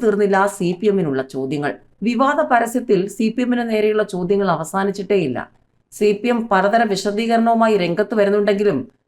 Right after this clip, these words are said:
ചോദ്യശരങ്ങൾ തന്നെയാണ് സി പി എമ്മിന് നേരെ. മാത്രമല്ല, സി പി എം ഫ്രാക്ഷൻ യോഗങ്ങളിലെ കൂട്ടത്തല്ലും ചേരിതിരിഞ്ഞുള്ള അടിയും എന്തിന് കസേര ഏറുവരെയും സി പി എമ്മിന് ചോദ്യമായി മാറിയിട്ടുണ്ട്. മാത്രമല്ല, സി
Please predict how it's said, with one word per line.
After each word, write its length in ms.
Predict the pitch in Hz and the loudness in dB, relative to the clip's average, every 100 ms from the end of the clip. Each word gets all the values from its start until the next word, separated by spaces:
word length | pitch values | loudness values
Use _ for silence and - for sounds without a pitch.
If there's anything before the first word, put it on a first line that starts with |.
| _ | _
ചോദ്യശരങ്ങൾ 880 | 185 202 220 220 214 175 190 214 233 214 | 0 2 2 -2 0 0 2 2 2 2
തന്നെയാണ് 340 | 165 135 135 | 0 -2 -4
സി 280 | - 175 175 | -4 -4 0
പി 40 | 202 | 0
എമ്മിന് 300 | 180 143 131 | 0 -2 -2
നേരെ. 300 | 135 156 - _ _ _ _ _ | -2 -4 -6 _ _ _ _ _
മാത്രമല്ല, 500 | 233 254 302 294 285 | 0 2 2 2 0
സി 220 | 285 254 | -2 -2
പി 140 | 247 277 | -2 -2
എം 100 | 254 | -2
ഫ്രാക്ഷൻ 500 | 233 220 226 277 262 | 0 -2 -2 -2 0
യോഗങ്ങളിലെ 520 | 220 220 226 220 220 | 0 -2 0 0 0
കൂട്ടത്തല്ലും 840 | 220 196 202 208 220 202 180 127 - _ _ - | -2 -2 0 0 2 2 0 -2 -10 _ _ 0
ചേരിതിരിഞ്ഞുള്ള 840 | 202 208 233 240 240 233 214 - 175 | 4 4 4 0 -2 0 0 0 -2
അടിയും 440 | 180 208 190 - - | 0 0 -2 -4 -6
എന്തിന് 280 | 180 208 202 | -2 0 0
കസേര 400 | 170 175 233 240 | 0 0 0 0
ഏറുവരെയും 640 | 240 185 202 202 202 185 190 | 2 2 2 4 2 0 -2
സി 240 | 196 180 | -4 -2
പി 60 | 196 | 0
എമ്മിന് 200 | 185 185 | -2 -4
ചോദ്യമായി 560 | 175 175 185 208 165 | -6 -4 0 2 0
മാറിയിട്ടുണ്ട്. 560 | 127 120 131 151 143 117 - _ _ _ _ - | -2 -4 -4 -6 -4 -6 -8 _ _ _ _ 0
മാത്രമല്ല, 480 | 175 180 202 208 226 | 0 2 2 2 2
സി 200 | 214 | 0